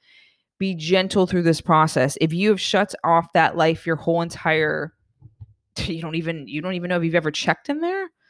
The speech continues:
It's gonna take, it's a new muscle that you're building within yourself to trust yourself, to see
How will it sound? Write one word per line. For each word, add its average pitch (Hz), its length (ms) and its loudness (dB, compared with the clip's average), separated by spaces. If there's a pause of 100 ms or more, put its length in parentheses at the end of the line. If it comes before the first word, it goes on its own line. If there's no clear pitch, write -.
(1000)
It's 240 200 0
gonna 285 200 4
take, 262 360 2
it's 247 140 4
a 247 60 6
new 233 180 4
muscle 196 600 2 (320)
that 190 120 4
you're 180 120 2
building 170 520 2
within 165 260 0
yourself 151 440 -2
to 165 100 -4
trust - 380 0
yourself, - 440 0
to 160 100 -4
see 165 500 -2